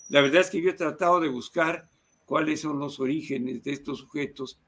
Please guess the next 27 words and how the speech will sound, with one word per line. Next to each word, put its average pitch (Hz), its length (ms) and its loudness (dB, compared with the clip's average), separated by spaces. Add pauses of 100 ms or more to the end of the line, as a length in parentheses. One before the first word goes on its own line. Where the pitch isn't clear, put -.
(280)
Hay 139 180 2
poca 139 360 0
información 117 640 -4
a 123 40 -2
este 123 180 -8
respecto, 120 600 -8 (500)
pero 135 240 8
basta 180 340 6
y 165 80 4
sobra 165 420 0
con 127 160 -6
lo 117 120 -8
que 123 80 -8
están 165 320 -2
mostrando 156 640 -2
de 120 80 -2
sí 139 220 -6
mismos - 600 -8 (560)
en 135 240 4
esta 190 560 4
verdadera, 139 960 4 (240)
eh, - 260 -4
colección 143 960 2 (640)
de 135 180 6
diagnósticos 135 1000 2
donde 120 320 -4
está 156 540 0